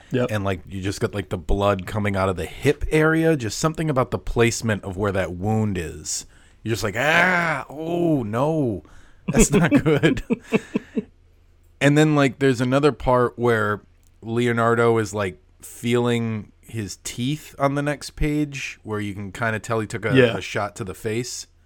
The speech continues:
Speaker 1: Yep.
Speaker 2: And, like, you know, you're like, "Oh, I know what that feels like. That's not good." It's like, like when you bite your lip. It's just <laughs> no good.
Speaker 1: Even when they fall down and hit the plywood, like, you,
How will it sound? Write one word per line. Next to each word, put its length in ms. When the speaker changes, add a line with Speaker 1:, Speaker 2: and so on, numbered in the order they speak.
Speaker 1:
Yep. 240
Speaker 2:
And, 120
like, 340
you 160
know, 160
you're 180
like, 180
"Oh, 80
I 140
know 100
what 140
that 180
feels 300
like. 180
That's 220
not 160
good." 260
It's 160
like, 320
like 160
when 120
you 60
bite 260
your 100
lip. 320
It's 120
just 220
<laughs> 1300
no 120
good. 340
Speaker 1:
Even 300
when 160
they 140
fall 420
down 420
and 140
hit 160
the 60
plywood, 760
like, 240
you, 100